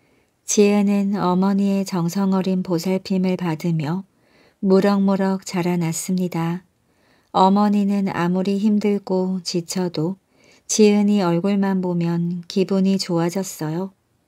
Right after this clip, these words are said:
그렇게 시간이 흘러 지은이 옛일곱 살이 되었을 때였습니다. 그동안 지은을 키우느라 굳은 일을 도맡아 해서인지 어머니가 시름시름 앓기 시작했어요.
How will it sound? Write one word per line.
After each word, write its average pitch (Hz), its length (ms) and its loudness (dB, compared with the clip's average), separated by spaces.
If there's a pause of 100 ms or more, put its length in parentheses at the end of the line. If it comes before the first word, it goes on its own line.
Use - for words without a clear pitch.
(540)
그렇게 208 540 0
시간이 208 540 0
흘러 180 720 -2
지은이 180 760 0 (480)
옛일곱 196 720 2
살이 190 600 -2
되었을 180 580 0
때였습니다. 190 960 -2 (720)
그동안 208 560 4
지은을 190 760 0
키우느라 180 800 0 (420)
굳은 202 440 4
일을 202 260 2
도맡아 190 640 -2
해서인지 202 880 0 (500)
어머니가 202 760 4
시름시름 214 760 2
앓기 165 460 -2
시작했어요. 190 1000 -2